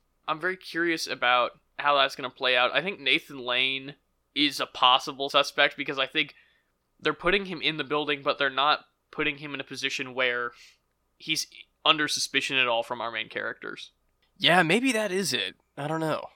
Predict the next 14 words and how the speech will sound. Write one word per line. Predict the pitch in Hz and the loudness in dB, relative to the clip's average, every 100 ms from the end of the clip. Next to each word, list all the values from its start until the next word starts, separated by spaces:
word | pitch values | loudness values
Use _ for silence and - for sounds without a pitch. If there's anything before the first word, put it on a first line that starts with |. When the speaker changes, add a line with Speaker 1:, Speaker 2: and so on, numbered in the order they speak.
| _ _ _ _ _ - | _ _ _ _ _ -4
Speaker 2:
Like, | 135 127 - _ _ | 0 0 -2 _ _
he's | 160 170 156 | -2 2 8
not | 160 | 8
on, | 151 139 | 8 6
like, | 135 131 131 | 2 0 -4
the | 120 | -10
building | - 135 139 139 143 131 | -4 0 2 2 0 0
board, | 131 135 139 139 135 135 131 | 0 4 4 4 4 2 0
he's | 131 | -2
not | 131 123 127 | 0 0 -2
the | - 120 120 | -2 -2 -2
landlord, | 117 123 127 127 123 123 120 120 117 127 - | -4 0 2 0 -2 -2 0 0 -2 -6 -12
he's | 135 139 120 | -8 -8 0
not, | 127 117 120 | 2 4 2